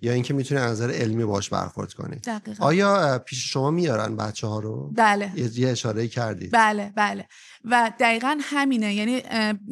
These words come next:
Speaker 2: اگر شما تنبیه کنی، اتفاقاً اون رفتار رو توشون تشدید کردی. شما به بچه‌ها، مثلاً بچه‌های بیش فعال، اگه بگی که این کار رو نکن، تنبیه کنی یا تشویق کنی، فرقی نداره.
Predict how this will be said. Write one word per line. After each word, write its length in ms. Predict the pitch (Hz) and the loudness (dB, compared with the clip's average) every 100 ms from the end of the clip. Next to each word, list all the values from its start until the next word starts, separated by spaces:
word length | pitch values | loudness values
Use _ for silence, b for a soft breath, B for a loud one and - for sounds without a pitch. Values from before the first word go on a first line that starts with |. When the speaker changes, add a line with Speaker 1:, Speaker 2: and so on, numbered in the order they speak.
| 208 | 0
Speaker 2:
اگر 280 | - 220 208 | 0 2 0
شما 320 | - 208 233 | 0 0 0
تنبیه 460 | - 240 202 208 208 | 0 0 2 0 -2
کنی، 280 | 220 240 262 | 0 0 0
اتفاقاً 440 | 247 233 220 214 | -2 -2 0 0
اون 160 | 247 277 | 0 2
رفتار 340 | 220 196 233 | 2 2 -2
رو 60 | 262 | -2
توشون 300 | 269 247 277 | -4 -6 -6
تشدید 540 | 233 202 - 247 262 | -2 -2 -2 -2 -4
کردی. 480 | - 180 - - - _ B B B B | -4 -6 -6 -12 -18 _ B B B B
شما 360 | - 247 226 269 | -2 0 2 2
به 100 | 285 | 0
بچه‌ها، 800 | 214 208 - 233 220 240 285 349 _ _ _ B B B | 0 -2 -2 -2 -2 -2 -4 -10 _ _ _ B B B
مثلاً 280 | 233 240 277 | -2 0 2
بچه‌های 320 | 226 208 226 | 2 2 -4
بیش 260 | 220 196 - | -4 -2 -2
فعال، 300 | - - 175 - _ - | -4 -6 -10 -16 _ -4
اگه 220 | - 330 | -2 0
بگی 240 | 330 339 339 | -2 -2 -4
که 520 | - 339 339 330 330 - _ _ _ _ _ | 0 2 4 2 0 -6 _ _ _ _ _
این 160 | 269 330 | -6 -2
کار 240 | 320 320 | 2 4
رو 160 | 320 311 | 4 0
نکن، 600 | 269 269 269 254 - 254 | 2 2 4 2 2 0
تنبیه 440 | 247 254 240 233 240 | 2 2 2 0 -2
کنی 560 | 247 233 226 247 285 | -2 0 2 2 0
یا 160 | 285 262 | 0 -2
تشویق 460 | 247 233 233 247 247 | 0 0 0 -6 -2
کنی، 280 | 247 240 | 0 2
فرقی 460 | 320 302 294 294 277 | 0 4 4 4 0
نداره. 420 | 208 156 147 - | -2 -2 -6 -8